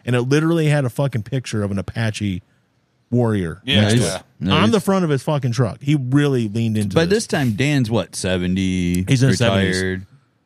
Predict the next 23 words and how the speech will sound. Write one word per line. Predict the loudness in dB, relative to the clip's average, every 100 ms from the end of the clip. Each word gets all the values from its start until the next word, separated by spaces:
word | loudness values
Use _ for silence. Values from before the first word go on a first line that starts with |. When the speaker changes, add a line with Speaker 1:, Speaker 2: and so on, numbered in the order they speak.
| -4
Speaker 1:
Um, | 0 0 -4 -10 -2
yeah, | 0
he's | 2 2
retired. | 2 0 0 0 -4 -8 _ -12 -12 _
So | -2 0 2
back | -2 -2
in, | -2
like, | -2
ninety-seven, | 0 0 2 0 0 -2 0 -2 -2
ninety-eight, | 0 0 0 -2 -8 _ _ _ _ _ _
when | 0 2 0 -4 -2
the |
show | 0 2 2 0
had | -2
been | -2 0
canceled, | 0 0 2 0 0 -4 _ _ _ _ _
Ferraro | 0 2 2 0
still | 0 0
owns | 0 0
the | 0
rights. | 0 -2 -4 -10 _ _ _ _
He's | -2
like, | -2